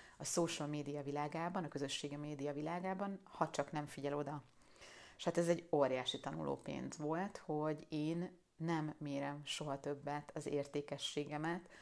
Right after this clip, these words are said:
abban, hogy hányan nyitják meg a hírlevelemet, hányan lájkolják a Facebook posztomat, hanem teszem a dolgomat, és ugyanúgy, ahogy eddig is működött,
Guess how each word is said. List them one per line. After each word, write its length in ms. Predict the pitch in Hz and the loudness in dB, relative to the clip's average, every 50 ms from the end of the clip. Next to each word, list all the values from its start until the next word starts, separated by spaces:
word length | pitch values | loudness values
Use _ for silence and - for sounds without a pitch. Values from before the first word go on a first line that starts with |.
| - - - - - | -20 -20 -20 -2 2
abban, 540 | 156 151 156 139 147 147 147 151 156 156 | 4 4 4 4 4 4 4 4 2 0
hogy 340 | 151 151 147 147 143 143 143 - | -4 -4 -4 -2 -2 -2 -4 -4
hányan 380 | - 165 160 151 143 143 139 143 | -4 -2 -2 0 0 0 -2 -2
nyitják 400 | 143 143 - - - 147 - - | -2 0 0 2 2 2 0 0
meg 120 | - 135 | 0 0
a 100 | 139 147 | 0 2
hírlevelemet, 680 | 160 185 190 185 170 156 151 147 143 143 139 135 135 - - | 2 4 4 4 4 4 2 2 0 -2 -4 -6 -8 -6 -2
hányan 420 | - 151 151 151 151 147 147 143 139 | 0 0 2 2 0 -2 -2 -4 -4
lájkolják 540 | 147 143 147 - - 143 139 135 143 - | -6 -6 -8 -6 -4 -2 -2 0 -2 -2
a 40 | 139 | -4
Facebook 480 | - - - 160 180 180 170 175 175 175 | -4 0 0 2 2 2 0 -4 -4 -4
posztomat, 640 | - 151 147 - - - 147 147 147 147 147 - - - - - - - - - - | -4 -4 -4 -2 -2 -4 -2 -2 -2 -4 -4 -8 -12 -16 -16 -18 -18 -18 -18 -20 -8
hanem 340 | - - 151 156 160 165 160 | -2 0 2 2 2 2 2
teszem 360 | - 196 185 - - 160 147 | 2 2 2 2 0 -2 -2
a 60 | 143 | -2
dolgomat, 800 | 139 143 143 143 151 156 151 170 180 190 208 220 233 - - - - | -2 0 2 4 4 4 4 2 2 2 0 0 -2 -4 -10 -10 -6
és 260 | - 147 - - - | -2 -2 -2 0 0
ugyanúgy, 420 | 214 175 165 151 151 151 151 143 | 0 2 2 2 2 0 0 0
ahogy 240 | 151 147 139 147 151 - | 2 2 0 0 2 2
eddig 380 | 160 160 151 147 151 151 147 | 2 2 2 0 -2 -2 -2
is 200 | 147 143 - - | 0 0 0 0
működött, 760 | - 151 151 147 - - 160 151 180 214 240 - - - - | 2 0 -2 -2 -2 0 4 4 4 4 4 -2 -10 -16 -18